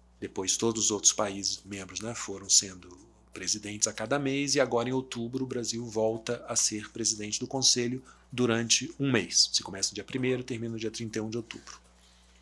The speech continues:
Tá? Ao longo desse mês, a agenda não é totalmente determinada pelo Brasil, porque o Conselho tem uma agenda que vai continuando ao longo do tempo. Vários dos temas que vão ser tratados esse mês se deve a que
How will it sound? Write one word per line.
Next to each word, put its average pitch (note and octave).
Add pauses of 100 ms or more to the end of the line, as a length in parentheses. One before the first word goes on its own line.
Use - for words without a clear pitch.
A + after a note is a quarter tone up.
(1300)
Tá? A2 (400)
Ao B2
longo G#2+
desse G#2+
mês, A#2+
a A2+
agenda A2
não A2
é A#2
totalmente A#2
determinada A2+
pelo A#2
Brasil, C#3 (320)
porque A2+
o A2
Conselho G#2+
tem G#2+
uma A#2
agenda G#2+ (200)
que -
vai G2
continuando A#2
ao A2
longo G2+
do C3
tempo. C3+ (640)
Vários A#2
dos A2
temas G#2+
que -
vão G2+
ser G2+
tratados G#2
esse G#2+
mês F#2+
se -
deve G2+
a G2
que G2